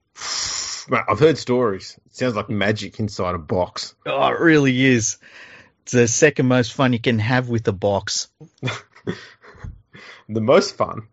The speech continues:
Speaker 1: you can have is with the box that you get from Manscaped.
Speaker 2: Exactly. When you get the Perfect Package three point oh, not only do you get the Lawnmower three point oh, which is the world's cutting-edge technology in manscaping,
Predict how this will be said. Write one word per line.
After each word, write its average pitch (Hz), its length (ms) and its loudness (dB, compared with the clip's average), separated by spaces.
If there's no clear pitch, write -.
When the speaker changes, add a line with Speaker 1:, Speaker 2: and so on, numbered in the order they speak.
Speaker 1:
you 110 160 2
can 101 100 2
have 90 400 -4
is 117 200 -2
with 98 120 -2
the 98 60 -4
box 98 320 -4
that - 100 -16
you 95 140 -8
get 101 240 -2
from 117 180 0
Manscaped. 101 640 -2
Speaker 2:
Exactly. 117 640 0
When 120 160 -4
you 214 120 -4
get 247 180 -4
the - 100 -2
Perfect 120 500 -4
Package 104 540 -6
three 104 240 -4
point 90 340 -8
oh, 90 220 -10
not 175 160 2
only 160 340 0
do 120 140 -2
you 110 220 2
get 107 380 2
the 95 120 -6
Lawnmower 98 560 0
three 98 240 -2
point 92 360 -4
oh, 95 140 -4
which 104 300 -6
is 101 380 -2
the 117 80 2
world's 110 460 4
cutting-edge 104 680 -2
technology 98 840 -4
in 95 100 -4
manscaping, 95 880 -2